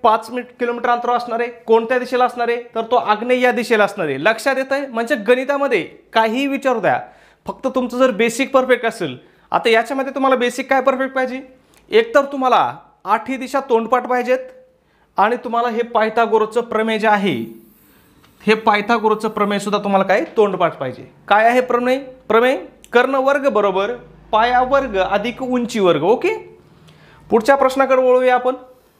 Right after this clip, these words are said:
त्या अगोदर जर मित्रांनो तुम्ही जर अजून आपल्या चॅनलला सबस्क्राईब केलं नसेल तर लगेच सबस्क्राईब करा, त्याचबरोबर व्हिडिओला एक लाईक करा मित्रांनो. ओके, पुढचा प्रश्न आहे पहा आपला या ठिकाणी,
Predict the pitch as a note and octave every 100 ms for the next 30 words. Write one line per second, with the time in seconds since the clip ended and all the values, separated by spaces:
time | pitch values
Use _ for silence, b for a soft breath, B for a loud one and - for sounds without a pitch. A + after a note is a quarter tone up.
0 | _ _ _ _ _ _ _ B B B
1 | B _ G#3+ A3+ B3+ C4+ B3+ B3 A#3+ B3+
2 | B3 C4 - - _ G#3+ A#3 A#3+ A3 G3+
3 | A#3+ B3 B3+ C4 B3+ B3+ A#3 A3+ B3+ B3
4 | B3+ C4 B3+ B3+ C4+ - A3 G#3+ A3+ B3
5 | B3 - A3 A#3 B3+ A3+ B3+ C4+ - -
6 | b b b b _ A3 A#3+ A#3+ C4 C4+
7 | C4+ - - G#3+ A3+ B3+ C4 A3 A#3 A#3+
8 | C4 B3 A#3+ A#3+ A#3+ A#3 D4 G#4+ - -
9 | _ _ _ _ _ _ _ _ _ b
10 | b b b b b _ - A3 A3 C#4
11 | B3+ C4 B3+ A#3+ A#3 A#3 A3+ A#3 A3+ A3